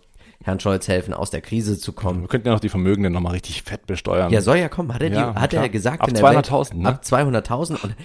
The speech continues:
Speaker 1: und dann auch diese Arroganz. Da haben sie ihn gefragt in der Welt ab Sonntag, ja,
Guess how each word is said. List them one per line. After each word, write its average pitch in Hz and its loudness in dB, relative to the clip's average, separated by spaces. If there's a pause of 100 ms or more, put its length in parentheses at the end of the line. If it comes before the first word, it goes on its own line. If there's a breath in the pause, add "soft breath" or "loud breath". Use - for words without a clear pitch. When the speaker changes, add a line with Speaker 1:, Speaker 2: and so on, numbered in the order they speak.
(180 loud breath)
Speaker 1:
und 110 -2
dann 120 2
auch 120 -2
diese - -2
Arroganz. 101 -4
Da 87 -2
haben 120 -2
sie 107 -4
ihn 101 -2
gefragt 98 -6
in 98 -6
der 95 0
Welt 95 -4
ab 85 -8
Sonntag, 113 -4 (440 loud breath)
ja, 104 0